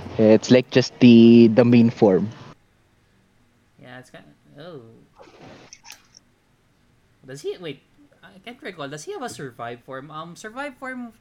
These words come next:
Speaker 2: to those of you who don't know, is, like, where they fuse with their animals or some cases their bikes.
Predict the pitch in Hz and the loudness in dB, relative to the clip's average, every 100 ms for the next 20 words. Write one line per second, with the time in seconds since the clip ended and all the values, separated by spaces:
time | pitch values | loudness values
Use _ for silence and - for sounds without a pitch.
0 | _ - 160 165 175 147 143 139 135 - | _ -20 -18 -18 -18 -16 -16 -14 -16 -18
1 | 127 127 _ 127 135 135 135 123 123 120 | -20 -20 _ -16 -14 -14 -16 -16 -16 -16
2 | 117 _ _ _ _ _ _ _ _ - | -20 _ _ _ _ _ _ _ _ -20
3 | 175 180 175 - 131 135 127 131 120 123 | -12 -10 -10 -12 -14 -14 -14 -16 -14 -14
4 | 139 143 143 143 - 127 127 123 120 - | -14 -14 -16 -16 -18 -20 -18 -18 -20 -20
5 | - 131 147 143 135 127 120 113 110 113 | -18 -18 -16 -18 -18 -20 -18 -18 -18 -20
6 | 101 _ _ - - - - | -20 _ _ -16 -14 -14 -18